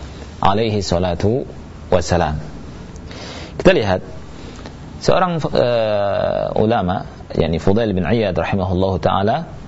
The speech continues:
pernah berkata, "Huwa akhlasuhu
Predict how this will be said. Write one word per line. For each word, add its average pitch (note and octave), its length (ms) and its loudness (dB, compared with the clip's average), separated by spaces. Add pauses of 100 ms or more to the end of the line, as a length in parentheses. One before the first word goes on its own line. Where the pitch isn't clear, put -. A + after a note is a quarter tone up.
(120)
pernah - 240 4
berkata, A2+ 640 2 (480)
"Huwa B2+ 560 2 (480)
akhlasuhu F#2+ 800 4